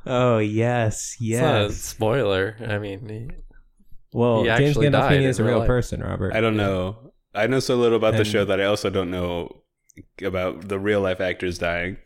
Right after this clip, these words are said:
Speaker 1: Mm. Okay, well, allegedly Tony Sopra-, or, I mean, allegedly James Gandolfini is dead,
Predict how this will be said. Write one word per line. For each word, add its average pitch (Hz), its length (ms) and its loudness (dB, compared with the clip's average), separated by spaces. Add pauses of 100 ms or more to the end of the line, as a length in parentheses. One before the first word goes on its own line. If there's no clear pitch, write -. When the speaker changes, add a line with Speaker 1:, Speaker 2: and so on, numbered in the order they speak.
(380)
Speaker 1:
Mm. 101 420 -12 (280)
Okay, 113 300 -2
well, 107 300 -2
allegedly 139 760 2
Tony 113 300 2
Sopra-, 107 480 -2
or, 104 520 0
I - 40 -2
mean, 117 140 4
allegedly 139 600 2
James 113 320 0
Gandolfini 104 680 -2
is 98 140 -10
dead, 104 400 -2